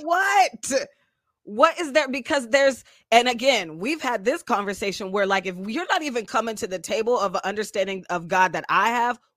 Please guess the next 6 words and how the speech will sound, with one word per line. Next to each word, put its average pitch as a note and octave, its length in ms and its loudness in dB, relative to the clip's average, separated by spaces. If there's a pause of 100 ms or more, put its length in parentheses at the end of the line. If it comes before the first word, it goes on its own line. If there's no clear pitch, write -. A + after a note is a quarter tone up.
we B3+ 220 -6
have A3 300 -2
no A3+ 460 0
discussion A#3+ 680 -2 (260)
about F#3 340 2
submission, E3 520 -8